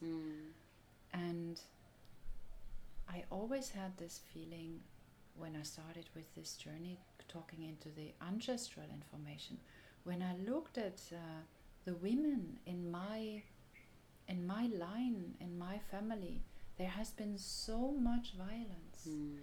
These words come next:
Speaker 2: And I was experiencing violence in my relationships.
Speaker 1: Mm.
Speaker 2: So I made this decision, the conscious decision, that this chain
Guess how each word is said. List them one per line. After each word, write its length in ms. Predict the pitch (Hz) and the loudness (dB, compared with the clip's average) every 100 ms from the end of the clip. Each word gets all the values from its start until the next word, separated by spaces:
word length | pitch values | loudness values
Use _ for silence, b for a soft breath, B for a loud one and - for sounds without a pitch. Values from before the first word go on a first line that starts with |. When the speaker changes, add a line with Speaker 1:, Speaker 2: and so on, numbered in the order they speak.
| 143 B - - | -6 B 2 4
Speaker 2:
And 140 | 190 185 | 2 4
I 140 | 226 | 4
was 220 | 277 285 | 4 2
experiencing 920 | 247 - 180 175 165 165 - - 160 160 160 | -4 -4 -4 -2 -4 -8 -8 -6 -6 -8 -6
violence 460 | 160 170 160 156 - | -6 -4 -6 -8 -8
in 160 | 160 | -6
my 80 | 160 156 156 | -8 -8 -10
relationships. 840 | 160 202 - 214 202 - - - 165 | -6 -6 -6 -8 -6 -6 -8 -4 -2
Speaker 1:
Mm. 380 | 165 160 156 160 - | 0 0 -2 -6 -6
Speaker 2:
So 340 | - 190 - | -2 0 0
I 100 | 180 185 | 2 6
made 480 | 185 196 220 254 254 196 | 6 6 4 2 0 -2
this 300 | 214 220 - | 0 0 -4
decision, 960 | 208 202 220 220 185 170 180 202 220 | -4 -4 -2 0 2 2 2 0 -4
the 80 | 196 | -6
conscious 500 | - 226 233 240 233 | -4 4 6 6 2
decision, 580 | - 196 - 214 214 202 | -4 -4 -2 0 0 2
that 180 | 180 175 B B B - - - - | 0 -2 B B B 2 2 2 4
this 280 | 226 240 - - | 6 6 2 -2
chain 580 | - 240 254 247 214 | 4 6 8 8 6